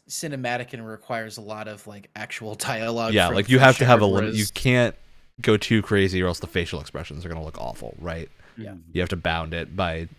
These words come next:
Speaker 2: how much your animations can work with, which makes sense. It's not a thing that, like, you don't wanna sacrifice and end up at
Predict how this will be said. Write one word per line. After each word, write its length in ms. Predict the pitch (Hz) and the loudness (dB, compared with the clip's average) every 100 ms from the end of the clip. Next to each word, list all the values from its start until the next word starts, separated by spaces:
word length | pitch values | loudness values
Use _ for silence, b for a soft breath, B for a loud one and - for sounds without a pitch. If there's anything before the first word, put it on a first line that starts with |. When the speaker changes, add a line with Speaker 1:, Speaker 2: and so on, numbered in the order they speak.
| _ | _
Speaker 2:
how 200 | - 113 | -2 0
much 240 | 107 104 - | 2 0 -2
your 140 | 95 | -4
animations 600 | 80 92 85 85 - 82 | -4 -4 -4 -6 -6 -10
can 180 | - 87 | -10 -8
work 200 | 82 78 | -8 -8
with, 340 | 69 65 - - | -8 -10 -10 -6
which 240 | - - | -6 -2
makes 200 | 107 101 | -2 -2
sense. 520 | - - - - - | -2 -6 -12 -12 -12
It's 200 | - - | -12 -10
not 200 | 104 92 | -4 -4
a 40 | 85 | -4
thing 260 | 95 82 | -6 -8
that, 120 | 82 71 | -8 -10
like, 180 | 78 - b b b _ | -12 -16 b b b _
you 80 | 110 | 4
don't 100 | 123 | 4
wanna 160 | 123 117 | 6 4
sacrifice 560 | - 107 107 107 101 | 4 4 4 0 0
and 80 | 104 | -2
end 140 | 101 101 | -2 -2
up 120 | |
at 100 | 98 | -2